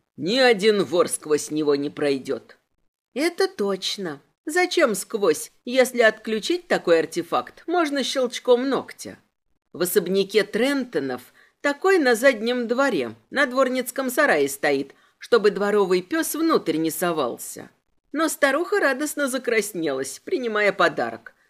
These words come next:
и торопливо, будто боясь, что коми-вояжер передумает, сунула его в редикюль. «Ну, а вы, сударыня?»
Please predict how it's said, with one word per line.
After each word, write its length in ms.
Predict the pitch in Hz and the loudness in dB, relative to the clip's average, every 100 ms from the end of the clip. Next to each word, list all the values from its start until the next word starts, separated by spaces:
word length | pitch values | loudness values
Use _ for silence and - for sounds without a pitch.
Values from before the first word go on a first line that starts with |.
| _ - | _ -8
и 100 | 269 | 0
торопливо, 800 | 247 233 233 233 302 147 113 - _ | 2 2 0 -4 -4 -2 -8 -10 _
будто 520 | - 254 339 _ - 226 | -8 -4 -4 _ 0 2
боясь, 480 | 247 240 220 - | 2 2 0 0
что 240 | - - 190 | -8 -6 0
коми-вояжер 760 | 240 214 190 180 185 180 214 | 4 4 2 2 0 2 0
передумает, 800 | 151 175 165 175 330 330 339 - _ - | 0 -2 -2 -4 -2 -2 -2 -6 _ -12
сунула 420 | - 349 320 220 | -4 -2 2 2
его 340 | 170 175 208 | 2 0 0
в 80 | 185 | 0
редикюль. 680 | 185 156 147 - 127 117 - _ _ _ _ _ - | -2 -2 -4 -6 -8 -8 -10 _ _ _ _ _ -10
«Ну, 440 | 139 170 175 165 | -4 0 2 2
а 240 | 165 156 | 4 2
вы, 260 | 131 151 151 | 0 -2 -4
сударыня?» 760 | - 175 156 156 156 151 151 | -2 -2 2 2 2 -2 -4